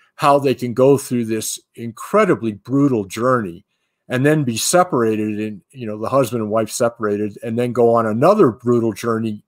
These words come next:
each of them alone. Mom with the two boys and, and dad in the gulag that he has to escape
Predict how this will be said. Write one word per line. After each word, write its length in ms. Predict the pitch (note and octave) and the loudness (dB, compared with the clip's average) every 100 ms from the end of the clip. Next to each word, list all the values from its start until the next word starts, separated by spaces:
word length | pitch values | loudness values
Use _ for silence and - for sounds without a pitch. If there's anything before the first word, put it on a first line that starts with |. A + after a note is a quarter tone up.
| _ | _
each 240 | A3 A3 B2 | 0 2 -2
of 100 | F#2+ | -6
them 200 | A2+ - D3 | -12 -10 -2
alone. 480 | D3+ F3 G2+ G#2+ _ _ _ _ _ _ - | 4 4 2 -6 _ _ _ _ _ _ -16
Mom 440 | C#3+ B2+ C3 C3 C3+ | 0 4 6 4 2
with 140 | A#2 | -2
the 60 | A2 | -4
two 200 | - B2 | -4 -6
boys 540 | G#2+ A2+ A#2 C#3 C#3 - - | -2 0 2 0 -4 -12 -10
and, 520 | A2 A2+ G#2+ G#2+ G#2+ A2+ | -6 -6 -6 -8 -10 -12
and 220 | G#2+ G2 | -12 -2
dad 500 | B2 C#3 C3+ A2+ G#2 | 0 2 2 -2 -4
in 200 | A#2+ A#2 | -10 -8
the 60 | |
gulag 360 | G#2+ D3 B2 G#2+ | -6 0 0 0
that 120 | G#2+ | -4
he 60 | A2 | -4
has 160 | A2 - | -4 -6
to 120 | A2+ | -10
escape 440 | - - D3+ E3+ | -10 -4 -4 -4